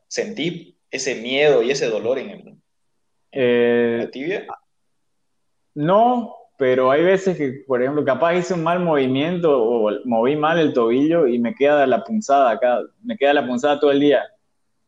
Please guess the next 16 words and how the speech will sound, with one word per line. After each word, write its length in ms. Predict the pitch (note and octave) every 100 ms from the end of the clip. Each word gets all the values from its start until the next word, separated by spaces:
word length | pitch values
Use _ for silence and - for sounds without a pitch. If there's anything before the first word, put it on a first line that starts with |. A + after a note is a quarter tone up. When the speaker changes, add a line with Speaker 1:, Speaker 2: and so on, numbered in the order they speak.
| _ _ _ _ _ _
Speaker 2:
Como 200 | A2+ A2+
que 100 | A2
se 120 | -
haya 140 | B2 C3+
desencajado 1080 | B2+ B2+ B2 A2+ A2 C3 D3 C#3 A#2 A2+ A2
un 200 | C3 C3
poco 540 | B2+ C3 D#3 D#3+ E3+ - _ _ _
y 60 | A2+
me 120 | G#2+
punza. 480 | C3+ C#3 C3 G2+ - _ _ _ _ _ _ _ _ _ _
Y 80 | B2+
aparte, 440 | B2 D3 D#3+ D#3+
como, 400 | C3+ B2+ A#2+ A#2
como, 560 | - A#2+ A#2 A2+ A2+ A2+
como 280 | A#2+ A#2 A2
tengo 680 | C#3+ E3 E3 C#3 B2 G#2+